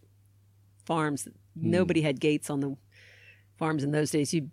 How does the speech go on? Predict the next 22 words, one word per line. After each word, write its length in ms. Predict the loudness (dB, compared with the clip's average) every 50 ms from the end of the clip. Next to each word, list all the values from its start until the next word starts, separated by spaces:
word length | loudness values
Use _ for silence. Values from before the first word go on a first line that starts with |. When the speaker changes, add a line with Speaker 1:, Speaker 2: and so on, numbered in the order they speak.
| -10
Speaker 2:
Hmm. 120 | -10 -6 -4
Speaker 1:
cycle 360 | -2 2 2 2 2 2 2
right 220 | 4 4 4 4
into 180 | 4 2 2 0
the 60 | -2
barns 500 | 0 2 2 2 4 4 4 2 2 2
and 120 | 0 0 2
you'd 180 | 2 2 2
pet 180 | 4 4 4 4
the 100 | 2 2
Speaker 2:
Hmm. 60 | 6
Speaker 1:
horses 680 | 6 6 6 4 4 4 6 6 6 6 6 4 4 2
and 100 | 0 0
talk 240 | 0 0 0 0
to 80 | -2 -6
the 80 | -8 -4
people 260 | -4 -4 -2 -2 -2
that 100 | -4 -2
work 160 | -4 -4 -4
there. 240 | -4 -4 -4 -2 -4 -2
Now 240 | -2 -2 0 -2
it's, 240 | -2 -4 -6 -10 -14